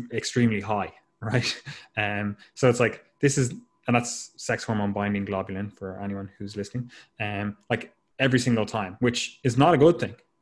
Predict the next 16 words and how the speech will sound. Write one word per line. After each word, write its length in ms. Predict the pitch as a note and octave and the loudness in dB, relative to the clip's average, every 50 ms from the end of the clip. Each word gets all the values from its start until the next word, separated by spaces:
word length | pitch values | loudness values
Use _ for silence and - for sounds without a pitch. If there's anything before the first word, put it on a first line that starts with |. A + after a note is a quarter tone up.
| _ _ - | _ _ -4
right? 100 | B2 B2+ | -2 0
Like, 180 | B2+ A#2+ A#2+ - | 0 0 0 2
you, 140 | B2+ A#2+ A#2+ | 2 2 2
you 240 | A#2+ A2+ B2 B2 | 2 0 0 2
don't 140 | A#2+ C3 C#3 | 2 4 4
want 140 | C3+ C3+ B2+ | 4 2 2
to 60 | A#2+ | 2
have 140 | A#2+ B2 A#2+ | 0 0 0
that 140 | A#2+ A2 - | 0 -2 0
high, 240 | B2+ C3 A#2 G2+ G2+ | 0 0 0 0 -2
but 160 | - A#2 - | -2 0 4
then 120 | C3+ C3+ | 6 6
they'll 140 | C3+ B2 B2 | 8 6 6
start 320 | - C3+ A#2+ A#2+ - - - - | 6 4 0 0 -2 -14 -16 -10
saying, 260 | C#3 - A#2+ A2+ A2+ | -4 -2 0 2 2
like, 200 | A2+ G#2+ - - | 0 0 -2 -6